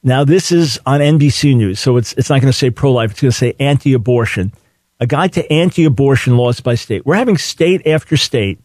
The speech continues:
pass really strong pro-life laws.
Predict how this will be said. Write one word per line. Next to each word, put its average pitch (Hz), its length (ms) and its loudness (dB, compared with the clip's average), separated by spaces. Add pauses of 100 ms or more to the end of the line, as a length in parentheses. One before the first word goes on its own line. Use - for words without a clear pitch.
(560)
pass 160 640 -2 (340)
really 170 400 2
strong 151 460 0
pro-life 139 840 0 (220)
laws. 117 540 -4